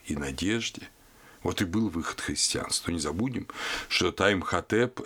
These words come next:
это жена первосвященника Мемфиса, того самого Мемфиса, где были высечены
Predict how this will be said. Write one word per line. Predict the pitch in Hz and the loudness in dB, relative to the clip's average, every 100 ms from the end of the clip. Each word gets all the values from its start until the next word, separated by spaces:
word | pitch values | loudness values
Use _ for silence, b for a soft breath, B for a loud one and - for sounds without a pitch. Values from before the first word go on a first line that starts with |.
| - | -2
это | 85 - 95 95 87 B B B B - | 0 2 4 4 0 B B B B 2
жена | - 82 - | 4 4 -2
первосвященника | - 73 80 - 78 - 80 78 85 92 | -4 -2 2 2 4 4 4 0 0 2
Мемфиса, | 110 143 123 - - - - - B B B | 4 2 0 -2 0 0 -2 -14 B B B
того | - 104 120 | 4 8 8
самого | - 131 135 120 123 | 10 8 8 6 8
Мемфиса, | 123 135 131 123 - 113 90 B B B | 8 6 4 4 6 6 4 B B B
где | 98 107 | 2 4
были | 107 120 120 | 6 6 6
высечены | 101 131 - 113 - 110 101 87 73 | 4 2 2 4 6 6 6 4 0